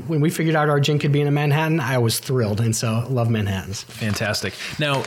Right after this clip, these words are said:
Speaker 2: y-, you are about to create a rye whiskey. And we haven't really, we haven't really mentioned this. So it's, it's sitting in a barrel. Can you tell us a little bit about the, the style of the rye whiskey that you're making, what kind of makes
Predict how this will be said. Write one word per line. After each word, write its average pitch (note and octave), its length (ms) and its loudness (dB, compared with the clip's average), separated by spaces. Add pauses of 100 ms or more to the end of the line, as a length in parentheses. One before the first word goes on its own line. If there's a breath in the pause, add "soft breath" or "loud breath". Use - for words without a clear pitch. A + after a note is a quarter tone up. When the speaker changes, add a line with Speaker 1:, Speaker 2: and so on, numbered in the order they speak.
(120)
Speaker 2:
y-, G#2 200 -10
you D3+ 540 0
are F3+ 320 0
about B2+ 320 2
to A#2+ 360 2
create B2 520 0
a G#2+ 60 0
rye G#2+ 280 0
whiskey. - 380 -2 (540)
And G#2 560 0
we A#2+ 200 2
haven't F#3+ 320 0
really, C#3+ 320 4
we A2 340 0
haven't F3+ 280 0
really A#3+ 140 0
mentioned G#2+ 440 0
this. D#2 180 -6
So A2 180 0
it's, A2 160 -2
it's A2+ 160 -4
sitting D#3 260 0
in A3+ 80 2
a A#3 40 2
barrel. G2+ 420 2
Can C3 240 0
you C3 80 2
tell D#3+ 320 0
us F3+ 140 -2
a C3 160 -2
little C3+ 220 2
bit C#3 120 2
about A#2+ 380 2
the, G#2 260 0
the G2 120 -6
style B2+ 440 -2
of A#2+ 80 2
the A2+ 100 0
rye A2 160 2
whiskey A2+ 340 0
that G2 100 -2
you're A2+ 240 0
making, B2 580 2
what G2 140 0
kind G#2+ 200 -4
of G2+ 60 0
makes G2+ 380 -2